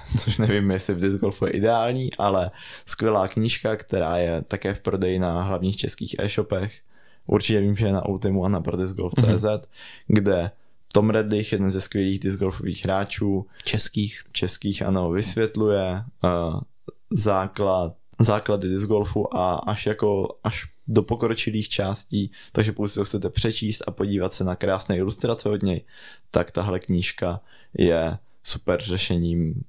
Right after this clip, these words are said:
Speaker 1: jakoby toho, jak se naučit hrát disc golf. A to je asi takový základ, bych řekl, že bohatě stačí.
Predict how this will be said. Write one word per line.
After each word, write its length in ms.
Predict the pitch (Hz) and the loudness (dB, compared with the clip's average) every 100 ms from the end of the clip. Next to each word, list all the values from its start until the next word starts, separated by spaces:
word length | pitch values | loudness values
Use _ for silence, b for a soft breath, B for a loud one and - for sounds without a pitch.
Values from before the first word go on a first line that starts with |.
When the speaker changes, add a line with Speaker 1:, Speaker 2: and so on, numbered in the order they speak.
| - | -10
Speaker 1:
jakoby 480 | - - 78 71 - - - | -8 -2 0 0 -2 -10 -4
toho, 220 | 107 107 | -2 0
jak 140 | 85 - | -2 -2
se 100 | 98 | -2
naučit 320 | 85 87 90 | -2 0 0
hrát 220 | 98 85 | 0 0
disc 180 | 87 98 | -2 -2
golf. 500 | 98 101 92 - - - - - - - - - - | 0 0 0 -6 -14 -18 -20 -20 -20 -20 -20 -10 0
A 340 | 92 85 82 120 - - - - - - - - - | 0 0 -4 -8 -18 -20 -20 -20 -20 -20 -20 -16 0
to 100 | 110 | 2
je 60 | |
asi 440 | 90 - 120 117 113 - | 2 0 0 0 -2 -4
takový 320 | 123 127 123 | -4 -2 -2
základ, 380 | 120 117 - 120 | -2 -2 -2 -2
bych 140 | 120 | -2
řekl, 500 | 123 117 120 117 113 131 - | -4 -2 -2 0 -4 -8 -4
že 240 | 113 113 101 | 2 4 2
bohatě 380 | 104 113 107 107 | 0 -2 -2 -2
stačí. 420 | - 95 - | -4 -4 -4